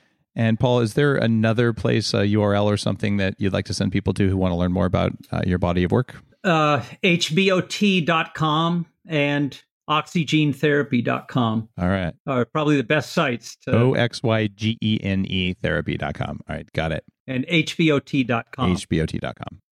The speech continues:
Speaker 1: Awesome. We'll put all those in the show notes. If you come to the Bulletproof blog, you'll be able to get a transcript of all of this if we went through it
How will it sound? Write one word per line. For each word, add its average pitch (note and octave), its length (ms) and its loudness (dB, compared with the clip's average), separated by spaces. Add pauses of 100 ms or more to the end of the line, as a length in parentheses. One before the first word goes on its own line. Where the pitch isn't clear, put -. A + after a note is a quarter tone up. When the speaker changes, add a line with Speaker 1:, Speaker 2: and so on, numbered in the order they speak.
Speaker 1:
Awesome. G2 360 -2
We'll A2+ 140 2
put C3+ 160 2
all C#3 120 2
those C3 220 2
in C3 60 2
the A#2+ 80 2
show A#2 180 0
notes. - 520 -2
If G#2 160 -2
you G#2+ 60 -4
come G#2+ 180 0
to G2+ 100 2
the G2 100 2
Bulletproof F#2+ 460 0
blog, F2+ 460 0
you'll F#2 160 0
be F#2+ 100 0
able F2 80 2
to E2+ 80 0
get E2+ 100 -2
a E2 60 -4
transcript F2 600 -2
of F2+ 80 0
all E2+ 160 2
of E2+ 80 -2
this - 380 0
if - 200 -4
we E2+ 100 0
went E2+ 220 0
through F2 160 0
it E2+ 140 -2